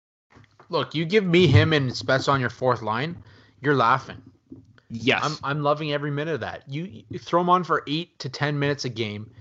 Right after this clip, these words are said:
Speaker 1: If you give me thirty-five points in the season, you're well worth your one point five million dollars,
Speaker 2: Absolutely.
Speaker 1: especially with the intangibles. Like, this is a
Speaker 2: Yeah.
Speaker 1: guy who's good, like you said, he's gonna play the physical game.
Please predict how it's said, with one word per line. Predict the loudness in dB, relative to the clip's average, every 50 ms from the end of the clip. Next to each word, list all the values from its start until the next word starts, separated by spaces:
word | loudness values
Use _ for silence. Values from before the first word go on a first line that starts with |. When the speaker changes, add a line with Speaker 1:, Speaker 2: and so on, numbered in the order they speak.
| -20 -20 -20 -20 _ _ -8
Speaker 1:
If | -8 -6 -4
you | -4 0
give | 0 0 2
me | 2 0 -2
thirty-five | -2 2 4 4 4 4 2 0 2 2 2 2 0 -4
points | -6 -6 -6 -6 -6 -6 -8
in | -8 -8
the | -6
season, | -6 -6 -6 -6 -6 -4 -4 -6 -6 -8 -10 _ _ _ _ -20 -20 _ 0
you're | 2 2 4
well | 4 6 6 6 6 4
worth | 4 2 0 0 0
your | 0 0
one | 0 0 -2 -2
point | -2 -4 -4 -4 -2
five | 0 -2 0 0
million | -2 -4 -4 -4
dollars, | -2 -4 -4 -4 -6 -10 -16 -20 -20 _ _ _ _ _ _ _
Speaker 2:
Absolutely. | 0 0 2 2 4 4 2
Speaker 1:
especially | 2 2 0 0 2
with | 2 0 0
the | 0 -2 -2
intangibles. | -2 -2 -2 -2 -2 -2 -4 -4 -6 -10 -12 -12 -16 -20 _ _ _ _ _ _ _ _ _ _ _ _ _
Like, | -4 -2 0
this | 0 2
is | 2 2
a |
Speaker 2:
Yeah. | 4
Speaker 1:
guy | 4 4 6
who's | 4 4 2
good, | 0 -2 0
like | 0 0 -2 -2
you | -4 -2
said, | 0 2 2 2
he's | -2 -4
gonna | -6 -6 -6
play | -2 -2 0
the | 0 0
physical | 0 0 -2 -4 -2 -2 -2 0
game. | 0 0 0 0 -2 -4 -8